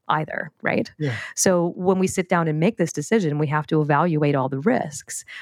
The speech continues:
Speaker 1: but we also have to remember that there is a risk of doing nothing. And that is something that we also need to consider.
Speaker 2: That sounded like godlike humility to me.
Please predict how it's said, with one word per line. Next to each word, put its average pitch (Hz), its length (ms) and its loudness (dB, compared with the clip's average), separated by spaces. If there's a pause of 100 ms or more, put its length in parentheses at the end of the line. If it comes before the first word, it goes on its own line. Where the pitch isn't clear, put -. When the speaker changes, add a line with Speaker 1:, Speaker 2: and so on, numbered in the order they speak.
(160)
Speaker 1:
but - 120 0
we - 160 -2
also 233 360 2
have 190 200 0
to 190 120 -6
remember 156 420 2
that 143 180 -2
there 147 180 2
is 143 120 0
a 139 60 0
risk 160 480 0
of 170 160 -2
doing 165 420 2
nothing. 147 580 -4 (680)
And 143 360 2 (100)
that 175 380 2
is 220 140 0
something 214 280 0
that 190 160 2
we 180 160 4
also 208 400 0
need 202 180 2
to - 60 -8
consider. - 500 0 (1800)
Speaker 2:
That 196 120 2
sounded 240 300 2
like 165 160 0
godlike 156 500 0
humility 151 480 2
to 135 100 0
me. 151 420 2